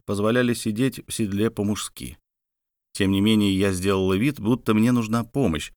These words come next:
чтобы обеспечить Джейкобу повод время от времени подъезжать ко мне. Урывками, пока он подхватывал меня под локоть или подхлестывал моего мерина, я поведала ему о своих опасениях.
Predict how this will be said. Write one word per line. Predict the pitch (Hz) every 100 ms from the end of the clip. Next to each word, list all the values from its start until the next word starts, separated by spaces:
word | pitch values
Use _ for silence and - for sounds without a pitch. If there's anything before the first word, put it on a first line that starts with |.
| _
чтобы | - 82 82
обеспечить | 78 82 - 110 113 95 -
Джейкобу | 87 90 113 117 101 101
повод | 95 95 98 - -
время | 82 90 101 92
от | 80
времени | 90 90 87 80
подъезжать | 87 80 80 73 85 85
ко | - 104
мне. | 82 55 - _ _ _ _ _ _ _
Урывками, | 92 90 147 - 135
пока | 123 85 - 98
он | 92
подхватывал | 90 87 - 104 104 87 80
меня | 80 90 87
под | 76 76 82
локоть | 98 135 139 -
или | 80 76 - -
подхлестывал | 76 - 87 107 - 80 80
моего | 85 85 87
мерина, | 73 78 98 131 127 135 - _ _ _ _
я | 101 147
поведала | 147 139 151 143 139
ему | 127 120 139 -
о | 113
своих | - 107 120
опасениях. | 107 123 113 - 64 67 -